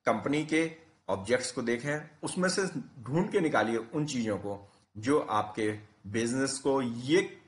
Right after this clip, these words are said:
क्रिएट कर सकें, जो गवर्नमेंट के सामने ये क्रिएट कर सकें कि "हाँ जी, हम कुछ नया इनोवेट करके लेके आ रहे हैं या हमारे इस बिजनेस को करने से इस कंपनी के through नया डेवलपमेंट होगा, एम्प्लॉयमेंट का जनरेशन भी हो सकता है या वेल्थ का क्रिएशन हो सकता है लोगों के बीच में।"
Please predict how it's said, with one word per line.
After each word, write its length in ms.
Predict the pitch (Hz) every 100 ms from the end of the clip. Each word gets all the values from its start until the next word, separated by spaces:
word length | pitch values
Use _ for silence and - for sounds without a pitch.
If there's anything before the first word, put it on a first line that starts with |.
| _ -
क्रिएट 320 | 160 180 -
कर 100 | 127
सकें, 320 | 127 127 127
जो 120 | 127
गवर्नमेंट 400 | 120 120 135 147
के 60 | 147
सामने 280 | 139 135 135
ये 80 |
क्रिएट 380 | 135 - 147 156
कर 100 | 139
सकें 300 | 120 113 120
कि 80 | 120
"हाँ 220 | 104 110
जी, 120 | 117
हम 300 | 110 113 113 -
कुछ 180 | - 104
नया 260 | 107 107
इनोवेट 500 | - 101 98 131 147
करके 240 | 135 120 127
लेके 180 | 120
आ 100 | 117
रहे 140 | 117 123
हैं 140 | 123
या 160 | 117 101
हमारे 480 | 92 101 113 127 - - _ -
इस 240 | 156 -
बिजनेस 380 | 117 113 117 117
को 160 | - 98
करने 320 | 104 117 120
से 220 | 127 127
इस 220 | 127 127
कंपनी 580 | - 110 98 104 104 101
के 180 | 101 98 - - _ -
through 260 | 143 147 147 - - _ -
नया 540 | 123 120 127 135 139 131
डेवलपमेंट 680 | 107 90 107 - 147 151
होगा, 500 | 139 135 135 135 - - - _ _ _
एम्प्लॉयमेंट 500 | 120 113 131 131 131
का 60 | 123
जनरेशन 540 | 110 98 107 110 147
भी 60 | 147
हो 120 | 135
सकता 240 | 127 117 127
है 220 | 123 123
या 100 | 113
वेल्थ 340 | 117 113 113
का 80 | 120
क्रिएशन 460 | - 113 107 101 127
हो 80 |
सकता 240 | 120 117 113
है 100 | 117
लोगों 180 | 110 110
के 80 |
बीच 280 | 107 104 101
में।" 180 | 98